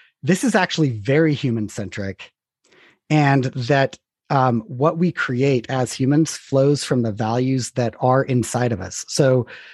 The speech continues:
you know, when you talk about getting to who you are at a quiet place in your house, and when we think about decisions that everybody makes and mindset that we have, I feel like it's important to say as values, as there's a, an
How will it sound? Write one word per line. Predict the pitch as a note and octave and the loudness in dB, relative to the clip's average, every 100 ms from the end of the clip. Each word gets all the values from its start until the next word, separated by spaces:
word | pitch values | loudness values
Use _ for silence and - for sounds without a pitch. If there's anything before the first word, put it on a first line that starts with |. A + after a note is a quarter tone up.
| - - | -16 -4
you | |
know, | A#2+ A2+ A2 - | 0 0 -2 -2
when | C#3+ C#3 | 0 2
you | |
talk | D#3 D#3+ D3+ | 2 0 0
about | D3+ C3+ B2 | 2 2 0
getting | B2 D3 D3+ D3+ | 0 0 2 2
to | - - D3 C3+ B2+ A#2+ _ _ | -2 -4 -2 0 -2 -4 _ _
who | - F3 | 0 2
you | D#3+ C#3+ | 4 2
are | C3+ C3+ | 2 2
at | C3 B2+ | 0 -2
a | |
quiet | - C3 B2+ | -2 -2 -2
place | - B2+ A#2 | -4 -6 -4
in | D3+ | -2
your | C#3+ A#2 | -2 -2
house, | B2+ A#2+ A2 G#2+ - - _ _ _ _ _ - _ | -2 -2 -2 -6 -10 -14 _ _ _ _ _ -20 _
and | - C#3 | 0 2
when | |
we | C#3+ E3 | 2 2
think | G#3+ A3 | 0 2
about | F3+ D3+ C#3 - _ _ _ D3+ | 2 4 2 0 _ _ _ -6
decisions | C#3 B2 - F#3 F3 E3 B2+ | -4 -4 -2 0 2 2 0
that | C3+ B2 - _ | -2 -2 -4 _
everybody | D3+ C#3+ D3 C3 | -4 -2 0 -2
makes | A#2+ B2 A2+ - | -2 -4 -4 -6
and | B2+ | -4
mindset | A2+ B2 C3+ - B2 - | 0 0 0 -2 -4 -4
that | A2 | -6
we | G#2 | -4
have, | G2 G#2+ C#3+ D#3 - _ _ _ - _ - | -6 -4 -4 -6 -16 _ _ _ -20 _ -4
I | C3+ | -4
feel | - F#3 | 0 2
like | G#3+ A#3+ | 2 2
it's | F3+ D#3 | 0 0
important | C#3 - E3+ D#3+ C3 | -4 -2 -2 -2 -4
to | C3 | -6
say | - C3 A2+ | -4 -4 -2
as | A2+ A2+ | -4 -8
values, | G#2 B2+ C#3+ E3 F3+ F3+ D#3+ | -4 -2 0 0 2 0 -2
as | - B2+ A#2+ | -4 -4 0
there's | C#3+ A#2+ | 0 0
a, | G#2+ G#2 - - _ _ - | -6 -10 -20 -20 _ _ -2
an | A#2+ A#2 | 0 0